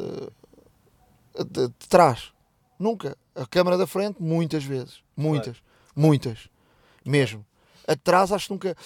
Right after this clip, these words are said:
Speaker 1: usei. Agora, eu acho que o iPad Mini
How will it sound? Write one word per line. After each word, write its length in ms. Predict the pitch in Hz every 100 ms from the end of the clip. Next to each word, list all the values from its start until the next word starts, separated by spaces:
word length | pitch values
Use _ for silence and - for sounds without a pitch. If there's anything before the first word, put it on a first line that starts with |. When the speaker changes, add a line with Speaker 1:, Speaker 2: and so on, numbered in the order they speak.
| - -
Speaker 1:
usei. 380 | 170 147 147 113 - -
Agora, 320 | 175 170 143
eu 200 | 175 208
acho 180 | 233 -
que 100 | -
o 80 | 214
iPad 280 | 202 214 170
Mini 360 | 165 160 196